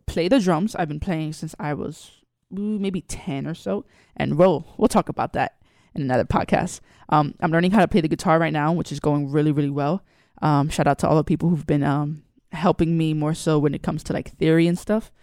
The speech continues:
For the most part, I've been learning myself, um, and just watching, which is a good way to learn things. I go to school at Lancaster Bible College, and I am a business major,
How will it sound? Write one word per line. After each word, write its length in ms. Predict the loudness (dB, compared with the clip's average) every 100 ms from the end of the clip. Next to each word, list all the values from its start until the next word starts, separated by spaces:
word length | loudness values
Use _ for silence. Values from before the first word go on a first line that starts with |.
| _
For 80 | -2
the 60 | 0
most 200 | 0 2
part, 160 | 0
I've 100 | 2
been 120 | -2
learning 220 | -4 -4 -6
myself, 520 | -8 -2 0 -2 -8 _ _ _ -4
um, 180 | -2 0
and 80 |
just 180 | -2 -2
watching, 480 | 0 0 0 -2 -2
which 200 | -2 -4
is 180 | -8 -10 -10
a 60 |
good 160 | -8 -6
way 160 | -6
to 40 | -4
learn 240 | -2 -2
things. 380 | -2 -4 -6 -10 _ _ _ _
I 720 | 0 2 4 4 2 2 0 -4 _ _ _ _ _ _ _
go 180 | 0 0
to 80 | 0
school 340 | 0 2 4
at 160 | 2 2
Lancaster 360 | 0 0 -2
Bible 260 | 2 2 2
College, 460 | 0 0 -2 -10 -16 _ _ _ _ _ _ _ _ 0
and 480 | 4 6 4 2 0
I 300 | 0 2 2
am 180 | 2 0
a 60 |
business 520 | 2 2 2 2 -2 -2
major, 500 | 0 2 2 0 0